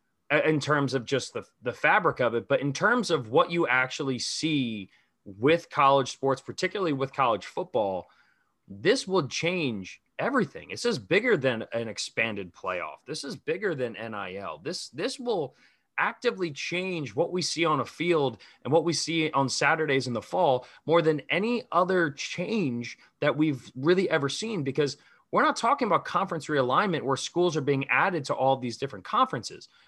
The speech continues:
We're talking about the potential destruction of a his-, borderline historic college football conference. And we're talking about schools like T C U, who has been on the cusp of a college football playoff. Same thing with Baylor.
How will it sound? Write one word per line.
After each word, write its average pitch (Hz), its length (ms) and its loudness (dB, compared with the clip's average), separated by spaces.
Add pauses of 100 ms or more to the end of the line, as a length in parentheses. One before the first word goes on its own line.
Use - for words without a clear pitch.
(140)
We're 247 100 2
talking 302 240 2
about 175 240 2
the 160 80 -2
potential 160 720 -4
destruction 127 1000 0 (520)
of 156 140 6
a 143 160 4 (100)
his-, 151 280 -4 (260)
borderline 214 380 4
historic 143 880 -2 (380)
college 185 360 -2
football 175 480 -2
conference. - 640 -16 (520)
And 165 100 -4
we're 190 100 0
talking 233 240 -4
about 202 200 -2
schools 202 320 -4
like 170 220 -4 (280)
T 226 220 -8
C 214 160 -8
U, 185 500 -6
who 151 160 0
has 165 220 0 (480)
been 233 200 2
on 226 140 -2
the 143 80 -4
cusp - 380 -8 (400)
of 127 360 0
a 117 60 -8
college 117 300 -4
football 101 260 -14
playoff. 87 340 -10
Same 147 220 0
thing 190 220 -2
with 185 240 -2
Baylor. 185 380 2